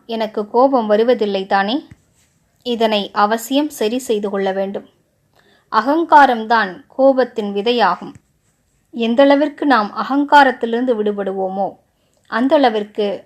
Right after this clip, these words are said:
நமது சித்தம் குளிர்ச்சியடையும். நமது நடவடிக்கைகள் ராயலாக தொடங்கும்.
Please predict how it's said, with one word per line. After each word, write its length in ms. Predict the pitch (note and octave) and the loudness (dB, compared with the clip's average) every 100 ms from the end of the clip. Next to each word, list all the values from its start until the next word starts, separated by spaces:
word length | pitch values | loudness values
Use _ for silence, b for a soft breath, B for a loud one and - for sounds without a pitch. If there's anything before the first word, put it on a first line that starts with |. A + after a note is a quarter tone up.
| _ | _
நமது 360 | A#3 A3 G#3+ A3 | -8 -4 -4 -4
சித்தம் 540 | - C4+ - D4 G#3+ | -6 -8 -2 -2 -2
குளிர்ச்சியடையும். 800 | - B3+ C#4 - G#3 F#3+ F#3 F3+ - _ _ _ _ _ _ _ _ | -2 -2 -2 -2 -2 -2 -8 -12 -18 _ _ _ _ _ _ _ _
நமது 400 | C4 A#3 A#3 A3+ | -6 -2 0 0
நடவடிக்கைகள் 960 | A3 A#3 D4+ D4 C4 A3 G#3+ G#3 F#3+ - | 0 2 2 2 0 -4 -2 -4 -4 -8
ராயலாக 680 | A3 A3 C4 D4 G#3+ G3+ G3+ | -2 2 2 2 2 0 -4
தொடங்கும். 560 | - G3+ G3 G3 F3+ | -4 -4 -4 -6 -10